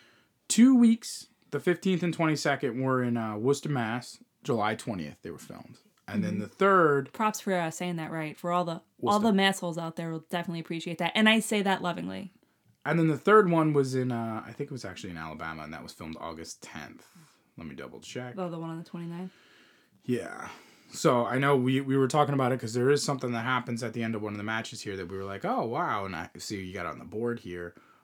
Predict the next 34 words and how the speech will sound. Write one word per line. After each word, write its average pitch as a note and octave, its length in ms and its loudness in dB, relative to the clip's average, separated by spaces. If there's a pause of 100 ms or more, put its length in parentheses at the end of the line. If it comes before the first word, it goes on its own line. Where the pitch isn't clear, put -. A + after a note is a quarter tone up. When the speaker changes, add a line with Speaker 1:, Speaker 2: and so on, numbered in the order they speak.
(140)
Speaker 1:
Um, F#2 180 -10
but B2+ 80 -4
we'll A#2 100 -2
get G2+ 160 -10
to G#2+ 80 -10
it. D#2 60 -10
Yeah, G2+ 180 -4
that F#2+ 120 -6
one G2+ 140 -10
was G2 140 -10
in F2+ 80 -10
Alabama, D2+ 580 -8 (140)
August D#2+ 320 -12
tenth. - 200 -12
So E3+ 320 4 (400)
we'll A#3+ 220 2
just C#4 180 0
get A#3 140 2
started. A#2+ 320 2
We'll A3+ 180 8
run E3 300 8
down B2 220 2
the, A2 340 -4
the, G2+ 320 -2
the G#2 100 -6
matches G#2 440 -4
real A2+ 260 0
quick - 240 -6
here F#2 260 -6
because, F2+ 480 -8 (440)
again, G#2 400 -2
all G#2+ 260 -2
of G#2+ 100 -4
them F#2 280 -6